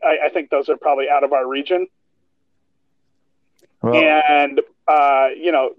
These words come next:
Speaker 1: Somos Unidos did not do that well last year because they played, uh, zero games at home.
Speaker 2: True. Well, de-, definitely with, uh,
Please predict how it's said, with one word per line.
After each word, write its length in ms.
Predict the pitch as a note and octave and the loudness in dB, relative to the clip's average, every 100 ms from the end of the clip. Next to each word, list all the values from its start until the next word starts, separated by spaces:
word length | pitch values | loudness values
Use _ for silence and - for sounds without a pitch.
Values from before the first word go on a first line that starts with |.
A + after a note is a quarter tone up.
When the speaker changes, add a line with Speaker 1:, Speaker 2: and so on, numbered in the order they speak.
| - | -4
Speaker 1:
Somos 280 | G3 F3+ E3+ | 0 2 0
Unidos 440 | F3 D#3+ D3+ C#3+ - | -2 -2 0 0 -4
did 80 | D3 | -4
not 180 | C#3+ C3 | -4 -2
do 120 | C#3+ | -2
that 180 | C3+ B2 | -2 0
well 260 | B2+ A#2+ A#2+ A#2 | 0 -2 -8 -12
last 300 | C3+ B2 - | -8 -8 -8
year 100 | C#3 | -10
because 320 | B2 - B2+ - _ _ _ _ _ | -8 -6 -6 -8 _ _ _ _ _
they 80 | C#3 | -6
played, 280 | - C#3 B2+ | -2 -4 -2
uh, 360 | C#3 B2+ B2 A#2+ - | 0 2 2 2 -2
zero 240 | C#3 B2+ | -4 -4
games 240 | C3+ C#3+ C#3 | 0 -2 0
at 80 | D#3 | 0
home. 180 | C4 - _ _ _ _ _ _ - - - - - - - - - - - - - _ | 0 -2 _ _ _ _ _ _ -20 -12 -8 -6 -6 -8 -14 -16 -16 -14 -14 -18 -20 _
Speaker 2:
True. 360 | - - - - - _ - - - - - - - - | -8 -4 -4 -4 -12 _ -14 -14 -14 -20 -16 -10 -10 -4
Well, 380 | C#3 C#3 - - - _ _ _ - D3+ | 0 2 0 -10 -20 _ _ _ -2 0
de-, 280 | B2 E3+ - - | 2 2 0 0
definitely 500 | D#3 E3 F3 G3+ F#3+ | 2 4 4 2 2
with, 320 | D#3+ D#3 D#3 | 4 2 2
uh, 520 | D#3 C#3+ B2+ A#2 A2+ | 2 2 4 2 0